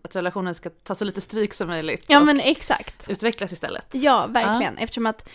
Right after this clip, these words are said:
Speaker 2: vi, eh, sen kanske inte blir de utmaningarna som vi förväntar oss,
Speaker 1: Nej.
Speaker 2: men, men vi, vi <laughs> tror att det kommer
Speaker 1: <laughs>
Speaker 2: bli en utmaning i alla fall.
Speaker 1: Ja, någon utmaning blir det ju antagligen, eller någon förändring. Och då är det väl jättebra att ha pratat om det innan och ha någon form av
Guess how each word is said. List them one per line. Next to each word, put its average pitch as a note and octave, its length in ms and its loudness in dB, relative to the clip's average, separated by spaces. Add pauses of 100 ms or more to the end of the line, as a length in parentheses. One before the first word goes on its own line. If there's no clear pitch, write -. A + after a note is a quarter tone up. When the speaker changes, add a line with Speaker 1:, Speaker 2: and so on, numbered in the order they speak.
(280)
Speaker 2:
vi, G#3+ 460 2
eh, G#3 60 -4 (220)
sen A3 180 -4
kanske C4+ 220 2
inte G3+ 160 -2
blir C4+ 520 0
de F#3 240 -4
utmaningarna F#3+ 640 -6
som G3+ 160 -10
vi G3 120 -8
förväntar B3 580 0
oss, A#3+ 60 2
Speaker 1:
Nej. A3+ 240 2
Speaker 2:
men, A#3 120 -2
men A3+ 160 2
vi, A#3 260 2
vi C4 60 -2
<laughs> - 340 0
tror C4+ 280 10 (120)
att - 120 2
det - 160 2
kommer B3+ 460 6
Speaker 1:
<laughs> - 0 -
Speaker 2:
bli A#3+ 200 4
en G3+ 160 0
utmaning F#3 600 0
i - 40 -4
alla F#3+ 160 -4
fall. - 280 -6
Speaker 1:
Ja, G3 200 -4
någon A3+ 440 2
utmaning C#3 360 -6
blir D3 160 -4
det D3+ 60 -4
ju - 60 -4
antagligen, C#3 520 -6
eller F3 120 -4
någon E3 160 -4
förändring. D#3+ 560 -8
Och F3 60 -8
då F#3+ 80 -6
är G3 80 -4
det G#3 60 -4
väl F3+ 320 -6
jättebra F#3 360 -6
att E3+ 60 -4
ha E3 60 -6
pratat F#3 400 -10
om G#3 140 -4
det - 220 -10
innan E3 380 -8
och D#3 60 -10
ha E3 120 -10
någon D#3 160 -10
form D#3 240 -12
av D3 160 -12